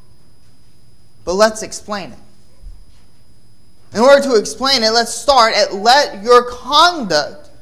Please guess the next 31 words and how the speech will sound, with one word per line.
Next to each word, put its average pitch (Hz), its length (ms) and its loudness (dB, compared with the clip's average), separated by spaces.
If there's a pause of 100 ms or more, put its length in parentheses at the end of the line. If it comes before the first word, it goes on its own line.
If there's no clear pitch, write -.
(380)
be 240 200 -2
without 190 760 -2
covetousness." 254 1040 -6 (1600)
What's 330 240 4
that 277 200 2
telling 294 440 -2
us? 131 180 -6
Well, 277 140 4
it's 226 100 0
very 269 220 -2
simple. 247 500 -2
We 247 120 -4
know 269 260 2
what 220 160 2
it 202 80 -6
means 233 320 -8
for 226 120 -2
us 214 200 -6
to 156 80 -12
covet 269 460 -4
something. 175 440 -8
We 208 80 -4
know 277 220 4
what 247 180 2
it 202 80 -6
means 254 240 -6
for 220 140 -6
us 214 140 -6
to - 40 -18
be 175 80 -14
covetous. 175 720 -8